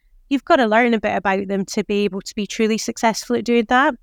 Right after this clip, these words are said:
Then at the end of it, what we've done is we've created some questions on our check-in survey. So every time students move in, they'll get a survey from us to say, you know,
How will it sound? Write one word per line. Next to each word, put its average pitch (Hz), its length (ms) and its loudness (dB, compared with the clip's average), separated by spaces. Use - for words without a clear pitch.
Then 233 140 2
at 233 100 -2
the 240 160 0
end 285 300 0
of 196 100 0
it, 196 220 -4
what 220 160 -6
we've 214 160 -4
done 214 160 2
is 208 160 -2
we've 208 260 0
created 240 500 -2
some 226 240 0
questions 208 640 -2
on 208 80 -2
our 202 100 -2
check-in 208 680 -2
survey. 202 440 0
So 233 160 -4
every 220 200 2
time 202 280 -2
students 196 340 -6
move 220 160 -4
in, 339 240 4
they'll 208 160 -2
get - 200 -4
a 196 40 -6
survey 202 340 0
from 247 280 2
us 254 140 0
to 220 100 -10
say, 208 200 -2
you 208 160 0
know, 196 220 0